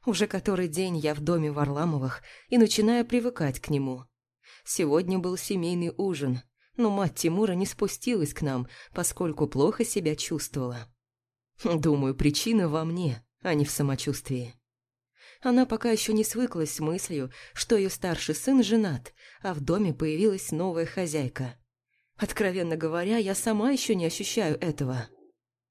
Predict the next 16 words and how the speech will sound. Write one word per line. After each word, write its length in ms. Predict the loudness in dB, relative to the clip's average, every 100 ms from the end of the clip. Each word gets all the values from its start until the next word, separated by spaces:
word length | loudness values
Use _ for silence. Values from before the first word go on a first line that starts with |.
| 2
Мне 200 | 6 6
всё 220 | 6 2
время 300 | 4 2 0
кажется, 440 | -2 -2 -4 -6
что 220 | -6 -4 -6
вот-вот 420 | -6 -6 -6 -4
зайдёт 480 | -4 -4 -2 -4 -2
Тимур 420 | 0 2 2 0
и 80 | -4
скажет, 500 | -4 0 -2 -2 -10 -16 -14
что 220 | -6 0
мы 160 | 2 4
возвращаемся 720 | 2 0 0 0 2 0 -2
в 40 | -4
его 220 | -4 -6
квартиру. 680 | -6 -8 -4 -2 0 -2